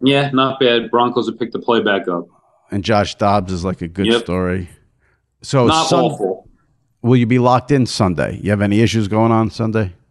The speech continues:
Speaker 1: Uh, no, I think I'm good Sunday. Again, we're basically on, uh, a holding pattern here to find out word one way or another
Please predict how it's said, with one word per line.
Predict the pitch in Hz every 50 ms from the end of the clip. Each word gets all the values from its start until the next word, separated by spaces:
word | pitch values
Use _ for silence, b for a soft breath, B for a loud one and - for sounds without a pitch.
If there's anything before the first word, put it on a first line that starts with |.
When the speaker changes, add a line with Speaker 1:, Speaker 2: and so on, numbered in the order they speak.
| _ _ _ _ _ _ _ _ _ _ _ -
Speaker 1:
Uh, | 117 127 127 127 131 131 131 131 131 131 131 131 131 131 131 127 - 113
no, | 117 120 123 127 131 135 131 127 117 107 101
I | 104 101
think | 101 - 143 151 143 - 151
I'm | 139 131 123 113 107
good | 98 107 120 127 123 120 -
Sunday. | - - 123 120 113 107 98
Again, | 104 110 131 127 113 107 107
we're | 123 135 123
basically | 104 131 131 131 127 - 120 - 120 120 113 113 107 104 104 98 92 90 - _ _ _ _ _ _ _ _ _ -
on, | - 110 107 107 107 101 104 107 101 101 101
uh, | 101 101 95 95 95 92 92
a | 92
holding | 90 117 120 120 113 113 107 107
pattern | 101 - 104 104 101 101 101 95
here | 98 98
to | 92 90
find | - - 113 107 104 101
out | 98 98 92 90
word | 101 104 104 101 92
one | 87 101 104 101
way | 101 101 101
or | 98 95
another | 92 90 92 95 98 107 120 123 127 127 -